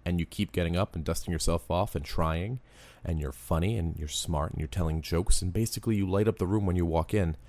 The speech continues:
you're the type of person that people want to be around. If you're showing your ex that you're well on your way to becoming that, becoming your most confident version of yourself, there is nothing they can do but feel attracted to you.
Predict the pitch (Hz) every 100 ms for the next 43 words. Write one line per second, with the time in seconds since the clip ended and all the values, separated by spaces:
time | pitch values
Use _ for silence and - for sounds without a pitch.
0 | - - - - 104 101 101 131 131 -
1 | - 190 - 90 90 - 123 98 95 -
2 | 120 101 - - - - - - - -
3 | 107 - 139 - 170 127 98 - 95 -
4 | - - 98 87 92 92 87 85 80 82
5 | 120 104 90 - - - - - - -
6 | - 117 110 92 95 104 110 - - 87
7 | 92 98 - - - - 104 98 104 87
8 | 98 95 98 87 78 78 - 87 101 -
9 | - - - - - - - - - 76
10 | 98 92 87 95 95 92 87 85 110 92
11 | 110 - 82 - - - - - 52